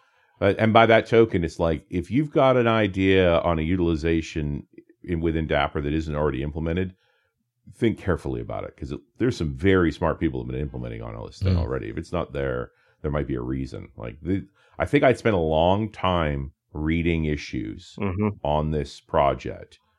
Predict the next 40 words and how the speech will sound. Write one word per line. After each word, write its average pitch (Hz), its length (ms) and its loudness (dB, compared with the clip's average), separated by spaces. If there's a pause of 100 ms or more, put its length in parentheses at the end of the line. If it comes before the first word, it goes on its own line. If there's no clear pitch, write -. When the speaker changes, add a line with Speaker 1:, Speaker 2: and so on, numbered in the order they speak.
(120)
Speaker 1:
before 80 460 2
I'd 71 180 0
be 73 100 -4
talking 69 400 -6
about 62 220 -6
a 57 60 -8
feature - 440 -10
I - 60 -14
need. - 240 -18 (1120)
This 69 180 -10
is 101 120 0
a - 100 2
whole 101 500 2
lot 76 200 6
of 65 60 -6
smart 73 320 -4
thinking 64 320 -8
here - 240 -14
right - 200 -18
now. - 140 -20 (260)
Speaker 3:
There 147 140 0
is. 131 300 -2 (300)
And, 123 400 8 (520)
you 143 100 6
know, 131 120 8
but 135 120 8
also, 135 380 8
like, 117 240 6 (240)
ask 120 280 2
the 127 80 -2
question, 120 400 0
too. 104 260 -2
We 98 140 -4
have, 101 500 0 (600)
you 110 100 -6
can 104 120 0
ask 107 260 4
in 95 160 2
Discord 104 720 0 (100)
or 95 540 -2